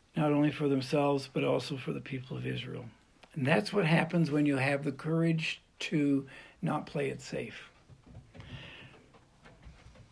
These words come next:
even if it means risking failure. So here's the point. Acts of faith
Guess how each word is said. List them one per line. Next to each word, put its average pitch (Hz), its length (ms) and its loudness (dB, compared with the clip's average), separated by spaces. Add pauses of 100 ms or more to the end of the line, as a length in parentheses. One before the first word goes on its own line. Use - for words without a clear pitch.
(420)
even 147 240 6
if 170 140 4
it 180 80 6
means 139 580 4 (400)
risking 170 400 -2
failure. 139 520 -4 (1800)
So - 140 -4
here's 160 220 4
the - 60 -6
point. 139 320 -4 (400)
Acts 175 380 0
of 180 140 2
faith 160 580 4